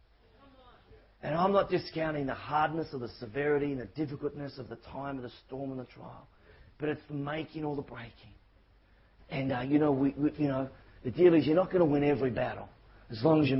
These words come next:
win more than you lose. And the good news is, at the end of the day, we're guaranteed to win. Phil Pringle says this, "Hope is the health of our emotions, the sanity of our mind, the brightness of our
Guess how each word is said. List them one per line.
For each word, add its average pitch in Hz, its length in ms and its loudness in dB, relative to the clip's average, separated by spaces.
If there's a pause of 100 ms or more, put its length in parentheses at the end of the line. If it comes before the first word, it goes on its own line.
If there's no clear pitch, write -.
(140)
win 135 320 4
more 127 220 6
than 120 160 0
you 120 80 -2
lose. 104 260 -6 (1040)
And 151 100 -8
the 127 60 -2
good 160 180 6
news 156 280 4
is, 135 160 2
at 131 100 -6
the 131 100 -4
end 135 120 -4
of 131 40 -4
the 123 60 -4
day, 123 240 -4
we're 107 140 -6
guaranteed 107 640 -10
to 98 60 -18 (120)
win. 98 160 -16 (3500)
Phil 147 120 8
Pringle 143 300 6
says 139 240 4
this, 135 160 2
"Hope 147 300 8
is 139 100 0
the - 80 0
health 151 320 4
of 139 100 2
our 135 180 6
emotions, 131 600 2
the 104 60 -8
sanity 131 560 0
of 117 100 0
our 113 160 0
mind, 113 360 -4
the 107 60 -6
brightness 131 460 -6
of 117 80 -4
our 117 140 -6